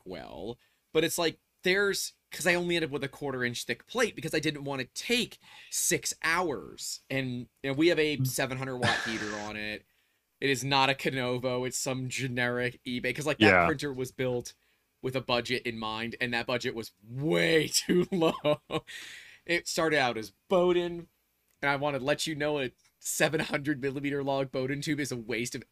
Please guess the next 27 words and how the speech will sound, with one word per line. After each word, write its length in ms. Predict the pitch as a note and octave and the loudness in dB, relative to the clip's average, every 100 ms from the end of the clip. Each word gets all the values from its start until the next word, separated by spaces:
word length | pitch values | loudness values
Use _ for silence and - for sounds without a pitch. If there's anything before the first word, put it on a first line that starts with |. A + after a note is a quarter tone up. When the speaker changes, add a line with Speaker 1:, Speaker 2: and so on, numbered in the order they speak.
| - | -4
Speaker 1:
everybody's 540 | A2 B2+ A#2+ B2 B2 | -4 -4 -4 -4 -4
time 240 | - B2 | -4 -6
and 100 | B2+ | -6
should 160 | A#2+ A2+ | -8 -8
not 220 | A2 G#2 | -8 -6
exist. 560 | G#2+ - G2 C#3 - - - _ _ - | -8 -8 -6 -4 -6 -8 -20 _ _ 2
Speaker 2:
That's 200 | A#2 - | 4 6
what 100 | D3+ | 2
the 40 | |
tool 220 | A#2 C3 | 6 6
changer 320 | D#3 A2+ A2 G#2 | 8 6 6 6
was 300 | A2 A2+ A2 | 8 6 6
stock 400 | - A#2+ A2 - | 6 8 6 2
before 260 | F#2+ F#2 G2 | -6 -2 0
the 60 | G2 | 2
Chimeras. 600 | F#2+ G#2+ G2 F2+ F#2 - | 4 6 6 4 0 -8
Speaker 1:
Seven 320 | - C#3+ C3 | -4 -2 -2
hundred 260 | C#3 C#3+ D#3 | -4 -4 -4
millimeters? 720 | A#2+ A2+ B2+ E3 G#3 - - _ _ _ _ _ | -4 -6 -4 -2 -2 -2 -6 _ _ _ _ _
Speaker 2:
Mm-hmm. 440 | G#2+ - A2 A#2 E3+ - _ _ _ _ | -4 0 6 8 8 6 _ _ _ _
Speaker 1:
Yeah, 240 | - B2 A2+ | 0 2 2
they 120 | C3+ | 2
don't 160 | F#3 F#3+ | 0 -2
work 220 | B2+ C3+ | -4 -2
all 140 | C#3+ C#3+ | 0 0
that 180 | C#3+ | 0
well. 360 | C#3+ D3 D3+ D3+ | 2 2 0 -2